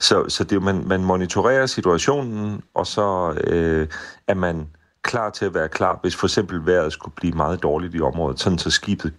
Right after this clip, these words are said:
man kunne forestille sig, hvis det bliver meget dårligt vejr, at, øh, det her grundstødte skib så kunne, øh, springe læk,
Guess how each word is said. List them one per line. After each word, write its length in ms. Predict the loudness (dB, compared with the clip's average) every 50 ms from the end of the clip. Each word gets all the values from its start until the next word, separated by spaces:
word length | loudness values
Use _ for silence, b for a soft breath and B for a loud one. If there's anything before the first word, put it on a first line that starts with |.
| -4 -2
man 120 | -2 -2
kunne 120 | -2 -4
forestille 400 | 0 0 0 0 0 -2 -4 -4
sig, 140 | -4 -4 -6
hvis 160 | -6 -6 -8
det 140 | -8 -8 -2
bliver 140 | -2 -2 0
meget 200 | 0 -2 -2 0
dårligt 260 | 0 0 0 0 0 0
vejr, 180 | 0 0 -2 -4 -8 -4
at, 300 | -2 0 -2 -2 -2 -4
øh, 240 | -2 0 0 0 -2 -4 -2 -2
det 80 | 0
her 80 | 0 2
grundstødte 460 | 2 2 0 0 -2 -6 -4 -4 -4
skib 300 | -4 0 0 0 0 0
så 180 | -2 0 0 -2
kunne, 580 | -2 -4 -4 -2 0 0 0 0 -2 -2 -4
øh, 60 | -4
springe 320 | -4 -4 -4 -4 -4 -2 -2
læk, 320 | -2 -2 -4 -6 -16 -16